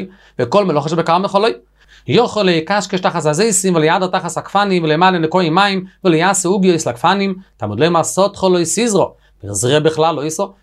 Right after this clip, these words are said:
ולא מיוצסו. להקי שלא לא ימלוך, מה זריע מיוחדת עבודה שבסודה ושבכרם? אף כל שעבודה שבסודה ושבכרם היא אסורה מדאורייסה. הקופונים רואים שכל התולדה זה מדאורייסה, אז איך אמרנו שאין לו יקבל חרישה?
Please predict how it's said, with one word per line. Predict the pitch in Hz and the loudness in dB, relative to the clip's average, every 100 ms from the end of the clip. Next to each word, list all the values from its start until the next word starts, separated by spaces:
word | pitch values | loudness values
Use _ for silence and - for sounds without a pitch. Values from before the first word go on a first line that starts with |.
| - | -2
ולא | 151 180 | 0 2
מיוצסו. | 160 143 196 - 175 - _ - | 0 0 -2 0 -2 -4 _ -6
להקי | 151 127 170 202 208 | -2 0 0 -2 -4
שלא | 190 185 185 | -2 2 4
לא | 180 | 2
ימלוך, | 202 147 - | 0 -4 -4
מה | 180 170 | -2 -2
זריע | 143 208 202 | 0 0 2
מיוחדת | 185 156 202 185 175 | 2 2 0 0 2
עבודה | 160 185 | 2 2
שבסודה | 175 160 160 196 175 139 | 0 0 2 2 2 0
ושבכרם? | 135 165 165 190 190 202 214 254 240 _ - _ - | 2 2 2 -2 0 0 0 -2 -6 _ -20 _ 0
אף | 113 - | 0 0
כל | 185 220 | 2 2
שעבודה | - 160 185 190 | 4 2 2 -2
שבסודה | 170 170 214 208 | -2 0 0 2
ושבכרם | 247 220 208 214 202 202 | 0 0 0 0 0 0
היא | 220 | 2
אסורה | 202 202 180 | 2 0 0
מדאורייסה. | 180 165 135 131 127 - _ _ - - | 0 0 0 -2 -6 -12 _ _ -20 -4
הקופונים | 156 160 160 214 208 | -2 0 0 0 0
רואים | 175 160 185 208 - _ | 2 2 2 -2 -12 _
שכל | - 151 156 202 | -6 -4 0 2
התולדה | 175 165 175 185 202 | 2 0 0 0 -2
זה | 151 | -2
מדאורייסה, | 156 156 156 202 233 180 117 - - | 2 2 4 0 0 -2 -4 -8 -10
אז | 123 | -2
איך | 127 - | 0 0
אמרנו | 147 151 170 | 0 2 0
שאין | - 156 | -2 -2
לו | 147 | 0
יקבל | 160 165 160 | 0 0 -2
חרישה? | 147 131 143 | -4 -4 -4